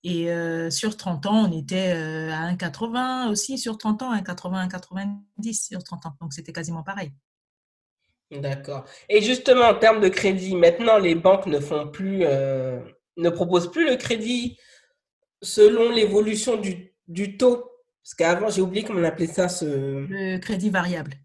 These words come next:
Speaker 2: Voilà, le crédit variable. Il est encore, euh, d'actualité ou c'est quelque chose qui a disparu ?
Speaker 1: Euh, ça a disparu. Alors, pourquoi ? Parce que les taux sont bas et que, en fait, les taux variables étaient indexés sur un indice. Donc, ça veut dire quoi ?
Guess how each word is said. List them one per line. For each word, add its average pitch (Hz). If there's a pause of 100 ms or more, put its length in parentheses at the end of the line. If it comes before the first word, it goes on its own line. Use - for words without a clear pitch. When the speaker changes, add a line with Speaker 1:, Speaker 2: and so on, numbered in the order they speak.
(180)
Speaker 2:
Voilà, 185
le 175
crédit 185
variable. 180
Il 160
est 165
encore, 170
euh, 160
d'actualité 185
ou -
c'est -
quelque 185
chose 226
qui 196
a 175
disparu ? 175 (920)
Speaker 1:
Euh, 180
ça 196
a 208
disparu. 220 (320)
Alors, 185
pourquoi ? 233
Parce 202
que 220
les 190
taux 220
sont 196
bas 202 (480)
et 185
que, 208
en 180
fait, 254
les 196
taux 247
variables 196
étaient 190
indexés 202
sur 208
un 190
indice. 185
Donc, 180
ça 190
veut 226
dire 208
quoi ? 156